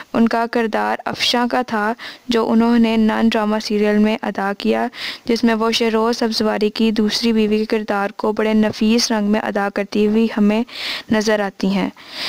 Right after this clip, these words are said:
जी तो नाज़रीन, मिन-, मनसा खान का मशहूर ड्रामा औलाद में भी, मशहूर ड्रामा औलाद में भी नज़र आ रही हैं, जिसमें उनका नाम रोशना है और वो एक फर्माबरदार, अ, अ, बेटी के तौर पर न-, दिखाई देती हैं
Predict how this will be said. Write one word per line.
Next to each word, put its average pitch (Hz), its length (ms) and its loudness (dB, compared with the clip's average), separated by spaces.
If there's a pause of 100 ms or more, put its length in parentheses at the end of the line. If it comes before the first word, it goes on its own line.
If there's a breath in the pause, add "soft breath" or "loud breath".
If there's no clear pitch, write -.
(320 loud breath)
जी 269 200 4
तो 330 120 2
नाज़रीन, 262 680 4
मिन-, 247 320 2
मनसा 233 400 2
खान 233 200 2
का 240 120 -2
मशहूर 233 340 2
ड्रामा 226 340 0
औलाद 214 460 0
में 226 180 4
भी, 233 240 2 (460 loud breath)
मशहूर 240 280 2
ड्रामा 240 300 2
औलाद 226 220 0
में 233 140 4
भी 247 120 4
नज़र 233 300 4
आ 202 220 -2
रही 240 280 4
हैं, 247 140 2
जिसमें 233 460 0
उनका 220 320 0
नाम 214 400 2 (240 loud breath)
रोशना 233 540 2
है 247 320 0 (680 loud breath)
और 233 180 0
वो 240 160 0
एक 247 160 0
फर्माबरदार, 233 840 0
अ, 220 680 -4
अ, 202 120 -4
बेटी 208 340 -2
के 240 120 0
तौर 214 220 0
पर 220 280 -2
न-, 220 260 0
दिखाई 202 360 -2
देती 214 340 0
हैं 240 220 2